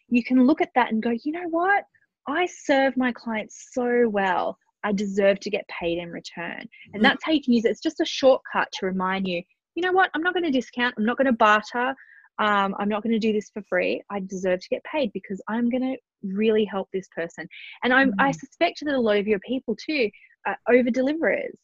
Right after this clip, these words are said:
Speaker 1: They're
Speaker 2: Yeah.
Speaker 1: generous, super generous, completely over-deliverers and undercharging. And that can be a lethal combination for helpers because you just get burnt out.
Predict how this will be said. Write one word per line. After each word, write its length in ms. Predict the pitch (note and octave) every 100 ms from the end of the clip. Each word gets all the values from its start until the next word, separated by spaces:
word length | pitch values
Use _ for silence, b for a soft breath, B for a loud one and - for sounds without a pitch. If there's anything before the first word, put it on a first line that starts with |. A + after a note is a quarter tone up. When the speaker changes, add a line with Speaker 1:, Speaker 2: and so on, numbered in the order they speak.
| _ _ - - F#3 G3+
Speaker 1:
They're 80 | A#3
Speaker 2:
Yeah. 260 | F#3+ F#3 F3
Speaker 1:
generous, 880 | B3+ C4+ C4+ B3+ F#3 F3+ - - - -
super 360 | - D#4 D#4 C#4
generous, 600 | A3 G#3 F3+ D#3+ - _ _ _ _ -
completely 540 | - C4+ - D4 B3
over-deliverers 540 | G3 G#3+ G#3 G3+ F#3 F3 G3
and 120 | G3
undercharging. 680 | G3+ F#3+ F#3 F3+ E3 E3 - B B B
And 100 | A#3
that 140 | C#4+
can 140 | - D#4
be 100 | D4
a 60 |
lethal 380 | G#3 G3 G3 G#3
combination 640 | - F#3+ F3 E3+ F3 F#3+ F3+ -
for 340 | E3 E3 E3 _ _ _ _ -
helpers 460 | G3 G3+ E3+ D#3+ -
because 400 | F#3 F#3+ E3+ E3 _ _ _ _ _
you 160 | G#3 A#3
just 140 | F4
get 180 | A#4+ -
burnt 300 | A#3+ G3 -
out. 240 | A3+ G#3+